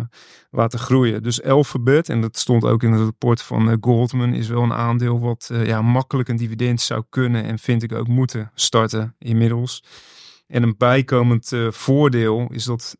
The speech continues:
al die techbedrijven, niet alleen Alphabet, ook Meta en vooral ook Apple de laatste jaren, die kopen voor miljarden eigen aandelen in.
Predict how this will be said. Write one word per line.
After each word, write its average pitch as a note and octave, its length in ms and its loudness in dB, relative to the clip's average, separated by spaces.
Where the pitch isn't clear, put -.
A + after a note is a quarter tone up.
al C#3 240 2
die A#2+ 180 -2
techbedrijven, A2+ 760 -4
niet A#2+ 160 -2
alleen A#2 400 -4
Alphabet, A#2+ 560 -2
ook A#2+ 140 -6
Meta A#2 720 0
en A2+ 200 2
vooral A#2+ 260 2
ook A2+ 180 -2
Apple C3 280 -4
de A2+ 80 -2
laatste G#2+ 420 -4
jaren, A#2 260 0
die A#2 120 -2
kopen B2 320 0
voor A#2 160 -2
miljarden A#2+ 600 2
eigen A#2+ 320 -4
aandelen A#2 520 -2
in. A2+ 320 0